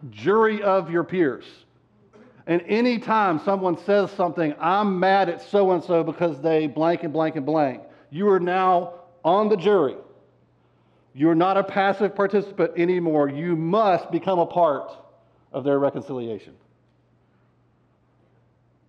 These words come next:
Or else you are hearing gossip and doing nothing about it. You are entertaining gossip and actually furthering the problem, not making it better.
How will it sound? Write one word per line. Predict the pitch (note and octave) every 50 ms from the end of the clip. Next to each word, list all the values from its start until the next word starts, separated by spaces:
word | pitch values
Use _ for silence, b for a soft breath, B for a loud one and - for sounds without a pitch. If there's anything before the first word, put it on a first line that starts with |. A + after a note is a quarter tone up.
| _ _ _ _ _ _ _ _ _ _ _ _ _ _ _ _ _ _ _ _ _ -
Or | C3+ B2 C#3
else | D3 D3 - -
you | D3 C#3 D3+ C#3+ C#3
are | C3+ C3 B2 A#2+ G#2+ - - - - _ _ _ _ _ _ _ _ _ -
hearing | F3+ F3+ E3+ D#3+ D3+ C3 B2 A#2
gossip | C3 A#2+ A2+ A2+ - - A#2+ G#2 - -
and | A#2 G#2+
doing | G#2 A2+ A2 G#2 G#2 G#2
nothing | G2+ G2+ - G#2 G2 F#2
about | F2 F2 D#2+ B1+
it. | - _ _ _ _ _ _ _ _ _ _ _ _ _ _ _ _ _ _ _ _ _ _ _ _ _ _ _ _ -
You | C#3+ C3 B2
are | B2+ B2+ -
entertaining | E3+ E3+ E3 - D#3+ C#3 - - - F#3 F#3+ F#3 F3+ E3+ E3 D3
gossip | B2 C#3+ C3+ C3 A#2+ - - A#2 A2 - _ _ -
and | B2+ B2
actually | B2+ B2+ B2+ A#2 - - C3 A#2+ G#2+ b b b b b b _ _ _ -
furthering | F#3 F#3+ G3 F#3+ D#3 C#3+ B2 A#2+ A2+ G#2+
the | G#2
problem, | - - B2 A2 A2 G#2 G2+ G2+ G2+ G2+
not | G#2 G#2+ G#2
making | G#2+ G#2+ G#2 G#2 A2 G#2
it | F2+ -
better. | E2 D#2 - -